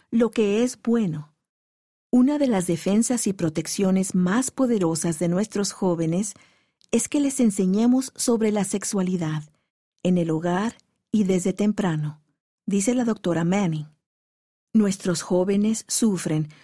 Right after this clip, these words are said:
puesto que crecen en un entorno de mensajes tóxicos con muy escasos mensajes positivos dentro del marco del Evangelio.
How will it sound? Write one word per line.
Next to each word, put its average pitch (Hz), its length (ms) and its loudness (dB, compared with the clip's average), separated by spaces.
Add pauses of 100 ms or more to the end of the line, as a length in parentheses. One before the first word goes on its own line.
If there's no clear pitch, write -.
(200)
puesto 196 300 0
que 175 200 -2
crecen 262 520 2
en 196 140 2
un 202 120 2
entorno 185 560 0
de 165 140 0
mensajes 190 640 -2
tóxicos 196 680 -4 (320)
con 247 200 4
muy 269 300 2
escasos 202 540 -2
mensajes 196 600 -2
positivos 175 760 -2 (260)
dentro 285 440 2
del 226 200 0
marco 165 360 -2
del 180 160 0
Evangelio. 175 760 -4